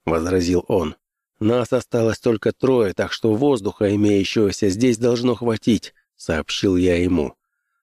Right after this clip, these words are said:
«А как ты собираешься подать сигнал?» поинтересовалась Анна.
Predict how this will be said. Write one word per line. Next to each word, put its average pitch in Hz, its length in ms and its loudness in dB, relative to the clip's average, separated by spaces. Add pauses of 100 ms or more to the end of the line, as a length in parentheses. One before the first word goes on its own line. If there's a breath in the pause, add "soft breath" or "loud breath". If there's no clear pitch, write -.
«А 127 140 -6
как - 240 -2
ты 196 80 -4
собираешься 175 560 0
подать 185 300 0
сигнал?» 202 480 0 (320)
поинтересовалась 85 880 0
Анна. 78 420 -4